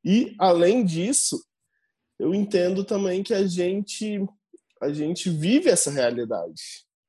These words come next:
da classe A e B, entendeu? Então, acaba que são nossos, muitos clientes são os amigos que a gente estudou junto,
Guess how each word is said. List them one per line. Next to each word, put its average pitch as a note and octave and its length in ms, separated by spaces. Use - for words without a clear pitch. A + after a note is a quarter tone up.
da A#2+ 100
classe A#2+ 520
A A#2 340
e A#2 100
B, A2+ 320
entendeu? C3+ 480
Então, C3 360
acaba D3 420
que F#3+ 160
são F#3+ 340
nossos, G#3 380
muitos F#3 680
clientes G3 500
são G#3 260
os G3 140
amigos F#3 460
que - 80
a F#3 60
gente F#3 180
estudou F3 420
junto, E3+ 680